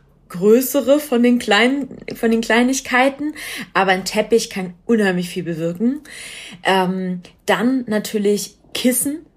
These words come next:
wenn wir von einem Sofa sprechen. Also wenn ich jetzt zum Beispiel ein graues Sofa habe, um, um das jetzt mal ein bisschen anschaulicher zu machen, und ich hab da drauf, ähm,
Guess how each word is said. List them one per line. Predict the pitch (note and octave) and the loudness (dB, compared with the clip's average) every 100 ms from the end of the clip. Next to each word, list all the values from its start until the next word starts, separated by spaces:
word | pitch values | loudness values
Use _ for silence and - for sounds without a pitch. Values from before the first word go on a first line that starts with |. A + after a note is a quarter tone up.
| - | -6
wenn | G3 | -4
wir | F#3+ | -2
von | F#3 F#3 | -4 -4
einem | F3+ | -2
Sofa | E3+ - - - F#3+ A3 | -4 -6 -12 -6 -4 -4
sprechen. | A#3+ - A#3 A#3+ - C4+ B3 | -6 -4 -4 -4 -4 -4 -2
Also | - F3+ F3 | -2 -2 -2
wenn | F3+ | -4
ich | F3+ | -6
jetzt | - - | -8 -8
zum | F3 | -4
Beispiel | F3 F3+ - E3+ F3 - - - | -4 -4 -4 -8 -8 -18 -18 -14
ein | |
graues | F3 F#3+ G#3 A3+ A3 | -4 2 4 4 4
Sofa | A#3 A3+ F3+ | 0 0 -4
habe, | E3 D#3+ E3+ E3+ - - - - _ | -2 -4 -4 -10 -14 -20 -20 -20 _
um, | G3+ G3 F#3+ F#3 | 2 2 0 -4
um | F#3 | -2
das | F3 F3 | -2 -2
jetzt | E3 | -4
mal | F3 | -4
ein | E3 | -2
bisschen | F#3 F#3 E3 | -2 -2 -2
anschaulicher | F#3+ G#3 G3+ F#3 F#3 | 0 0 0 0 -2
zu | F3 F3+ | -2 -2
machen, | E3+ E3+ F3+ | -2 -4 -6
und | G3+ F3 | -4 -4
ich | F#3 | -4
hab | G3+ - | -6 -4
da | G3 | -4
drauf, | F#3+ E3+ F3+ F#3 F3+ - | -2 0 0 0 -4 -8
ähm, | E3+ E3+ | -4 -4